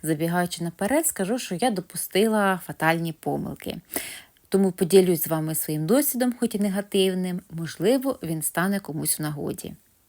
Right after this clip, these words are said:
Справа в тому, що на Пінтересті мені дуже сподобалась квіткова композиція гортензії, лаванди і злака. Наприклад, пенісетума.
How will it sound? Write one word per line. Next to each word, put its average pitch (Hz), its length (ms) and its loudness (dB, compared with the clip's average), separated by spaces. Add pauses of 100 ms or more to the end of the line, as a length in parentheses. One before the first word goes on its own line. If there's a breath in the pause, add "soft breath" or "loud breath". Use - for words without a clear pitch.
(200 loud breath)
Справа 190 400 -2
в 175 100 -6
тому, 320 260 0
що - 220 -6
на 185 180 -2
Пінтересті 247 640 -2
мені 175 280 2
дуже 226 220 0
сподобалась 175 680 -2
квіткова 170 420 -2
композиція 160 1040 0 (320 loud breath)
гортензії, 240 1160 4
лаванди 202 920 0
і 196 80 2
злака. - 640 -2 (640)
Наприклад, 175 480 -2
пенісетума. 165 840 0